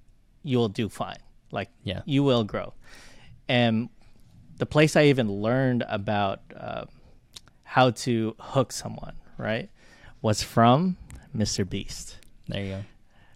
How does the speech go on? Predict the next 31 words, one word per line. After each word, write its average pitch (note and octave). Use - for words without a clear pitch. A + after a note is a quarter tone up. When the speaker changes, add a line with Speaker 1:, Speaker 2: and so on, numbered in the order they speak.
Speaker 1:
Mister A#2
Beast. A2
Uh, G#2+
so A#2+
Mister B2+
Beast A#2+
was A2+
talking A2
at G#2
VidCon, A2
right? G#2+
Speaker 2:
Mm-hmm. A2+
Speaker 1:
He C#3
was C#3+
talking D3+
at G#2+
VidCon, G#2+
right? A2
Speaker 2:
Yeah. A2+
Speaker 1:
Uh, G#2
so C3+
Mister C#3
Beast B2
was, A2
uh, G#2+
a G#2+
guest A2
speaker A#2+
over G#2+
there, G#2+
and G#2